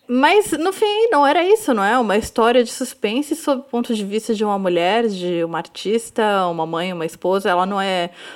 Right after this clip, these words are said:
o detetive melancólico com enfisema pulmonar. É... Então, foi uma surpresa agradável. <laughs> Além de ser minha primeira experiência com uma curadoria, né? Uma caixa de assinatura. Eu fiquei, é,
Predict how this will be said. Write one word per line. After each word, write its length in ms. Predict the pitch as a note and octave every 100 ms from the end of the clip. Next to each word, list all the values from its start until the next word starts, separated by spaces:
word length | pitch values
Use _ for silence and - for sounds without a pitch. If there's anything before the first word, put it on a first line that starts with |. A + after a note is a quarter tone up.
| -
o 60 | F3+
detetive 720 | G#3 G#3 G3 A3 G#3 G#3 F#3
melancólico 720 | F3+ F3+ F#3 F#3+ F#3 F3+ F3+
com 100 | F#3+
enfisema 400 | F3+ F#3 F3+ F3+
pulmonar. 640 | - F3 G3+ F3+ F#3 F#3+
É... 320 | E3 F3 E3 E3 E3
Então, 360 | G3 - G#3+
foi 400 | A#3 - B3+ C4 C4
uma 260 | B3+ D4
surpresa 600 | D4 C#4+ C#4+ C4 B3+ C4+
agradável. 840 | C4 C#4 D#4+ C#4+ E4 G#4 C#4 A#3 F3+ - -
<laughs> 220 | - F#4
Além 220 | - G#3+ B3
de 40 |
ser 140 | D4+
minha 160 | C#4+ D4+
primeira 360 | D#4 D4+ C#4 D4+
experiência 600 | E4 E4+ D4+ C#4+ D4 D#4
com 180 | D#4
uma 420 | D4 D4 C#4+ C4+ C4+
curadoria, 640 | - C#4 B3+ C#4+ C#4 C#4
né? 140 | F#3
Uma 180 | F#3 F#3+
caixa 460 | F#3+ F#3+ F#3+ - G3
de 500 | F#3+ F#3+ F#3+ F3 D#3
assinatura. 840 | - F#3+ F#3+ F#3+ G3+ F#3+ F3 F3+ -
Eu 180 | B2 A3+
fiquei, 480 | A3+ C4 C4+ C4 -
é, 440 | A3 A3 G#3 -